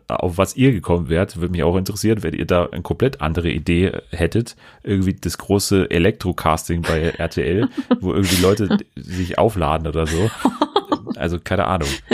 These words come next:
Speaker 1: geht ja auch alles.
Speaker 2: Ja.
Speaker 1: Das war's für heute. Wir haben schon erwähnt, wo man dir folgen kann, beziehungsweise wo man dich, äh, öfter hören kann, wenn man das will. Wenn man jetzt sagt, okay, die hat mich jetzt so angesprochen in diesen Auftritten bei Fernsehen für alle,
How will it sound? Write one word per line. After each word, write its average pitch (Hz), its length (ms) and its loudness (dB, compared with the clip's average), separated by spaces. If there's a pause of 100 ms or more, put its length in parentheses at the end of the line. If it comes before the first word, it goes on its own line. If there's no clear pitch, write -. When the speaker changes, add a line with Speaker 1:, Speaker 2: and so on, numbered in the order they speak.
(120)
Speaker 1:
geht - 120 0
ja 95 100 4
auch 90 140 0
alles. 71 420 -4 (1500)
Speaker 2:
Ja. 208 300 2 (480)
Speaker 1:
Das 98 220 2
war's 123 220 2
für 110 80 2
heute. 82 380 2 (360)
Wir 90 320 -2
haben 131 100 0
schon 139 200 0
erwähnt, 110 520 0
wo 104 180 2
man 120 180 0
dir 107 340 4
folgen 110 240 2
kann, 80 180 -2
beziehungsweise 90 480 -2
wo 101 80 -2
man 104 120 -2
dich, - 260 -8
äh, 87 240 -2
öfter 117 280 4
hören 131 220 4
kann, 80 220 -2
wenn 80 80 0
man 80 100 -2
das 80 200 -4
will. 98 180 2
Wenn 101 80 -2
man 90 280 0
jetzt 82 160 -4
sagt, 95 280 2
okay, 98 220 2
die 92 260 -2
hat 104 120 0
mich 104 80 0
jetzt 95 100 0
so 95 100 4
angesprochen 82 580 0
in 76 60 -4
diesen 82 180 0
Auftritten 82 460 0
bei 82 60 -2
Fernsehen 80 340 0
für - 120 -6
alle, 90 220 0